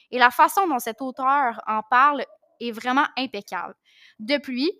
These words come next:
de plus, pardonnez-moi, euh, il est nécessaire de parler de sa nationalité qui est autochtone, là, pour bien comprendre, euh,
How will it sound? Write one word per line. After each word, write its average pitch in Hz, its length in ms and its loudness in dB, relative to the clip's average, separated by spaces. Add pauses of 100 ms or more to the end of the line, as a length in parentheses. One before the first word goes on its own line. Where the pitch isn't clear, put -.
(380)
de 254 80 0
plus, 262 360 -6 (200)
pardonnez-moi, 220 520 -2 (320)
euh, 220 240 0
il 269 160 -2
est 285 100 2
nécessaire 381 520 4
de 285 60 0
parler 247 400 2
de 226 100 -4
sa 220 160 -4
nationalité 240 560 -4
qui 262 160 -12
est 247 140 -6
autochtone, 262 500 -4
là, 269 80 -4
pour 233 160 -14
bien 277 200 -6
comprendre, 254 600 -2
euh, 208 120 -6